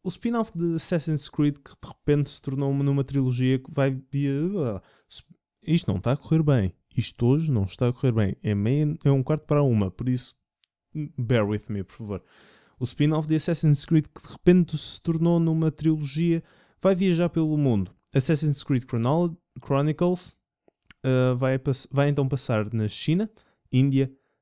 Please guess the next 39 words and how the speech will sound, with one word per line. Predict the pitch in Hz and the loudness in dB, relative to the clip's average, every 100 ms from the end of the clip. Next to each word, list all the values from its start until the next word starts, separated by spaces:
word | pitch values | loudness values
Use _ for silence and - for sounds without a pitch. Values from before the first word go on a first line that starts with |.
| _ | _
e | 117 | -8
Rússia, | 98 127 127 190 202 - _ _ _ | -2 -2 0 0 -2 -6 _ _ _
numa | 147 156 | -2 0
saga | 160 185 175 170 | 2 2 2 -2
de | 147 | -2
jogos | 156 156 151 143 143 | 0 0 0 -2 -2
em | 143 143 | -2 0
dois | 147 143 | 0 -2
ponto | - 143 143 | -4 -4 -4
cinco | - - 151 143 135 | -2 -2 0 -2 -2
D | 127 156 180 175 _ | -2 0 0 -2 _
com | 196 | -2
elementos | 185 165 160 160 | 0 0 -2 -4
fundamentalmente | - 160 151 147 139 131 123 | -4 -2 -2 -2 0 0 -2
platformers. | - 110 113 156 131 95 87 - - - | 0 -2 0 0 2 2 -2 -6 -8 -4
Na | 120 | -2
China, | - 143 165 214 _ - | 0 2 0 -2 _ -10
estaremos | - 139 127 123 | -4 0 0 0
no | |
meio | 117 123 135 | 2 2 2
da | 131 | 0
queda | 127 127 127 | 0 0 0
da | 123 | 0
dis-, | 123 123 - | 0 -4 -4
de | 143 131 131 123 | 2 4 4 4
dinastia | 123 170 165 - 156 147 | 4 6 4 2 0 2
Ming | 151 139 127 - - - _ | 2 0 -2 -8 -20 -20 _
no | 127 135 | 0 2
ano | 135 131 | 2 2
de | 123 123 | 0 0
mil | 131 143 | 2 0
quinhentos | 135 - 131 131 127 - | -2 -2 0 0 0 -2
e | |
vinte | 117 120 113 | -2 0 -2
e | |
seis | - 120 139 | -2 -2 -2
com | - 143 | -4 -4
a | 120 | -2
assassina, | - 123 - 123 117 110 110 107 | -2 0 0 0 0 0 -2 -4